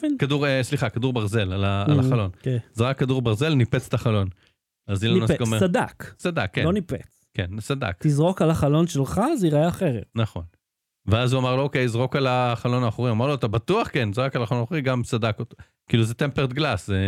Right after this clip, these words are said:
Speaker 2: מ-, מחוסמת, אז כאילו נהיה כזה שקע ב-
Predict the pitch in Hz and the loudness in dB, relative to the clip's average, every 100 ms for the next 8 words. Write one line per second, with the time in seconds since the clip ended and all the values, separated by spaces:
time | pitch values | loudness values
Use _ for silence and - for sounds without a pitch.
0 | 95 98 101 98 101 107 107 - 113 160 | 2 0 -2 -4 -4 -2 -2 -2 -2 -2
1 | 127 90 104 - 107 107 113 117 120 117 | -2 -2 -6 -4 -4 -2 -2 -2 -2 -2
2 | 117 113 110 113 - 143 - 104 104 | -2 0 0 -2 -4 -6 -4 -4 -4